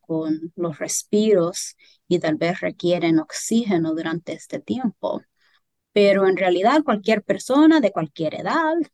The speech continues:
puede tener el R S V. Y es común como, como la, como la gripe,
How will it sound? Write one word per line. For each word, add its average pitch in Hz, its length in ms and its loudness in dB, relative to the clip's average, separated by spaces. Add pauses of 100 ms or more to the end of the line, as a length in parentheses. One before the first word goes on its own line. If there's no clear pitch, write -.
puede 190 240 2
tener - 340 -8
el - 120 -16
R - 240 -10
S - 200 -8
V. 185 180 -2 (1400)
Y 220 160 4
es 220 160 4
común 269 460 4
como, 220 460 4 (380)
como 214 300 4
la, 185 400 2
como 185 240 -4
la 170 140 0
gripe, 202 540 -2